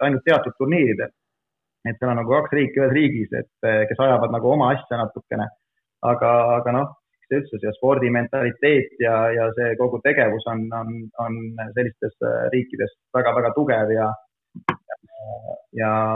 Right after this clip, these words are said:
ja noh, sealt mängijaid paraku nagu tuleb, jah. Tuleb ja tuleb. Kuigi ega, ega nüüd ei saa öelda, et, äh, et nad, nad kuidagi teistega võrreldes, äh,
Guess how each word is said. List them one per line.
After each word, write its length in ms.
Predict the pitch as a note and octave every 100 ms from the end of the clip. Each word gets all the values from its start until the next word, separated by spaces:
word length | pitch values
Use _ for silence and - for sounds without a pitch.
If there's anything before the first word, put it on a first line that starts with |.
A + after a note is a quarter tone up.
| A2 A2 A2+
ja 160 | A2+ A2
noh, 160 | A2+ A2+
sealt 200 | B2+ B2+
mängijaid 360 | C3+ A#2+ A2
paraku 360 | - B2+ A2+ A2+
nagu 140 | A2+ A2+
tuleb, 320 | D3 A2 A#2+
jah. 120 | C#3+ - _ _ _ _ _ _ _ -
Tuleb 200 | B2 A#2
ja 80 | A#2
tuleb. 240 | D#3+ A#2+ -
Kuigi 220 | F#3 E3
ega, 160 | D3 C3+ - - -
ega 140 | C3 B2
nüüd 160 | C3
ei 120 | C3+
saa 160 | D3 D3+
öelda, 460 | D#3 D3 A#2 A#2+ A#2
et, 340 | A2+ - - A#2
äh, 160 | A2+ A2 _ _ _ _ _ _ _ _ _ -
et 220 | A#2 -
nad, 180 | A#2+ A2 - _ _ _ _ -
nad 200 | B2 -
kuidagi 480 | D#3 D#3+ A#2+ A#2+ A2+ A2+ G#2+ - _ _ _ _ _ _ -
teistega 500 | C#3+ E3+ E3 B2 A2+
võrreldes, 520 | B2+ B2+ A2 A2+ A2 - -
äh, 300 | A2+ A2